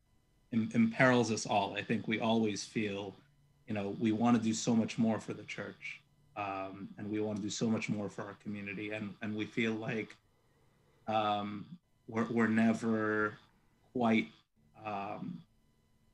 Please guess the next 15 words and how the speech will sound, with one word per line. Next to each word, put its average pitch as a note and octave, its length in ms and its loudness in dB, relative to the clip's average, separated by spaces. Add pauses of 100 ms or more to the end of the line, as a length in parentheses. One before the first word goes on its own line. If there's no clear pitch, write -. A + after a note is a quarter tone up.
(120)
keeping B2 320 4
up A2+ 160 0
with A2 120 0
the G#2+ 140 0
expectations A2 680 -6
that G#2+ 100 -8
we A2 100 -8
have G#2 200 -6
for G2+ 100 -14
ourselves. - 480 -12
And, A2 200 -4 (520)
you - 60 -8
know, G2+ 220 -4
anybody A#2+ 380 6
that G#2+ 220 0